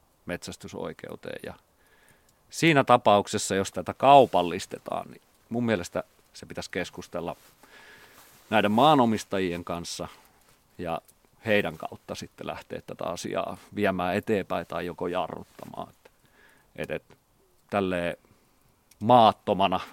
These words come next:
vähän paha mennä sanomaan, että miten pitäisi tehdä. Mutta, tota, mutta,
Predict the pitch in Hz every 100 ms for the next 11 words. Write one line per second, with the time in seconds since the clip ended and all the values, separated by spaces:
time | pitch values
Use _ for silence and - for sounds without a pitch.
0 | - 110 107 87 85 107 104 104 110 110
1 | - 139 123 113 104 98 - 98 98 104
2 | 87 - - 107 92 87 - - - -
3 | - - - - _ _ 90 90 - 80
4 | - 76 - 80 78 - _ _ _ _
5 | _ _ _ _ _ _ _ 101 92 _
6 | -